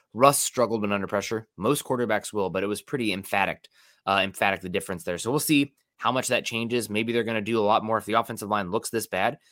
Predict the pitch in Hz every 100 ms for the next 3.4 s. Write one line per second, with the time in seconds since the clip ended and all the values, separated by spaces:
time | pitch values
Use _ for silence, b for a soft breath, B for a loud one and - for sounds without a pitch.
0 | b b 92 117 135 135 135 120 131 131
1 | 113 104 101 104 98 120 - 107 101 90
2 | 85 101 - 90 87 101 95 98 95 87
3 | 90 98 92 -